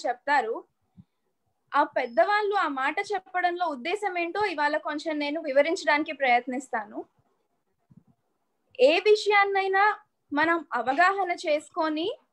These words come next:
మన జీవితంలోకి అన్వయించుకొని, దాన్ని ఆచరిస్తే ఏ దానికి, ఏ ఎంతటి ప్రాబ్లం కైనా మనకి సొల్యూషన్ దొరుకుతుంది. దానికి ఒక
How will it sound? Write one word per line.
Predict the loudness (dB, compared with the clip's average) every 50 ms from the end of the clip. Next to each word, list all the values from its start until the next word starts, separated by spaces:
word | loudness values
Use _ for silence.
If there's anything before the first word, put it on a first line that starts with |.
| _ _ _ _ _ _ _ _ -2
మన | 0 0 2 2 0
జీవితంలోకి | -2 -4 -4 -6 -2 -2 -2 0 0 -2 -2 -2 -4 -4 -4 -4 -4 -2
అన్వయించుకొని, | -2 -2 -2 -2 -2 -2 -2 -4 -6 -8 -10 -4 -2 -2 -2 0 -2 -4 -4 -6 _ _ _ _ _ _ -8 0
దాన్ని | 2 2 4 4 0 -2 -2 -2
ఆచరిస్తే | -2 -2 -2 -2 0 0 0 0 0 -4 -6 -6 -2 0 2 2 2 -2 -6 _ _ _ _ _ _ _ _ _ _ _ _ _ -4 -2
ఏ | 0 0 0
దానికి, | 2 2 4 4 2 0 -4 -10 _ -4 0
ఏ | 0 0 2 0 -2 -4 -4 -4
ఎంతటి | -4 -2 -2 -2 0 -2 -2 0 0 -2 0 -2 -2 -4 _ _ _ _ _ _
ప్రాబ్లం | 2 4 4 4 2 0 -2 -4 -2
కైనా | 0 -2 -2 0 0 -2
మనకి | 0 0 -2 -4 -4 -2 0 0 0 0 -2 -4
సొల్యూషన్ | 2 2 2 2 2 -4 -4 -2 -4 -2 0 0
దొరుకుతుంది. | 0 0 0 -6 -10 -10 -10 -8 -6 -8 -8 -8 -10 -18 -20 _ _ _ _ _ _ _ _ _ _ _ _ _ _ _ _ _ _ _ _ _ _ _ _ _ _ _ _ _ _ _ _ _ -4
దానికి | 2 4 4 4 4 2 0
ఒక | -2 -2 0